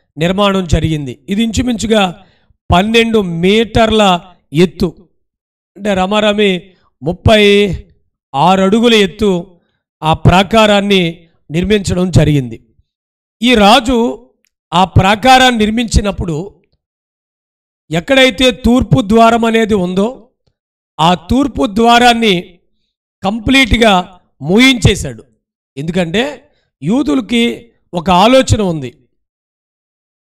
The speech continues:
మెస్సయ్య వస్తాడు, ఒలీవ కొండ మీద అడుగుపెట్టి యెరూషలేముకి ఇదే ద్వారం గుండా ఆయన వస్తాడు అని చెప్పి వాళ్ళందరూ కూడా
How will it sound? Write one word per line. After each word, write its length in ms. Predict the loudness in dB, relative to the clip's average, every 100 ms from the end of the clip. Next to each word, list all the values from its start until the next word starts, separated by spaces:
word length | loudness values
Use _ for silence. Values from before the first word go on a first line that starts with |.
| _ _ _ -8
మెస్సయ్య 460 | -2 2 4 4 4
వస్తాడు, 840 | 2 -2 -4 -4 -2 -4 -6 -16 -6
ఒలీవ 320 | -2 0 0 0
కొండ 280 | -2 -4
మీద 180 | -2 -4
అడుగుపెట్టి 880 | -2 -4 -4 -6 -4 -6 -6 -10 _ _ _ _ _ _ -2
యెరూషలేముకి 1080 | 0 4 4 4 2 -2 -2 -2 -4 -10 -12
ఇదే 360 | -4 2 2
ద్వారం 600 | 2 0 2 2 2 2
గుండా 540 | 0 2 2 2 -2 -16 _ _ -4
ఆయన 200 | 0 0
వస్తాడు 880 | 0 0 -2 0 2 4 2 -2 -14 -12
అని 120 | -6 -4
చెప్పి 540 | 0 2 2 0 -8 _ _ -4
వాళ్ళందరూ 420 | -2 0 0 0
కూడా 580 | 0 0 2 0 -2